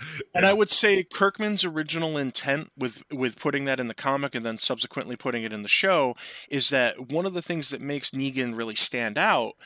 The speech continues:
Speaker 2: is that he's very charismatic and charming, and he uses simple language, you know what I mean? But he's, there's something about him, there's an allure to him, but when you're gonna, about to murder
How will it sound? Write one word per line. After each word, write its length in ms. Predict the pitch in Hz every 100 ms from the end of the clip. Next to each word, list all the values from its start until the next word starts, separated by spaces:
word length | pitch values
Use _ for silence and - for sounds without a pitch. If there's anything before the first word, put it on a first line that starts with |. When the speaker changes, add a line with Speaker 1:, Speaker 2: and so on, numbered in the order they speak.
| - - -
Speaker 2:
is 180 | 135 -
that 140 | 131
he's 180 | 117 110
very 460 | 120 120 110 107 104
charismatic 840 | - 113 101 98 156 170 131 -
and 100 | 98
charming, 680 | - - 160 160 151 135 127 - - -
and 400 | 139 131 123 120 -
he 180 | -
uses 460 | 127 110 143 120 117
simple 440 | - 139 - 101
language, 720 | 120 185 175 170 156 151 - - _ _
you 100 | 131
know 60 | 135
what 80 | 131
I 40 |
mean? 280 | 135 135 120
But 160 | 123 107
he's, 540 | 123 110 - - - _ - 135 - - - -
there's 220 | 127 117
something 340 | - 127 170
about 240 | 113 202 208
him, 80 | 113
there's 200 | 110 110
an 60 | 107
allure 240 | 185 233
to 80 | 135
him, 160 | 107 104
but 200 | 120 110 - - - - - -
when 260 | 139 147
you're 160 | 143 202
gonna, 180 | 247 151
about 260 | 147 180
to 120 | - 135
murder 640 | 110 110 143 196 220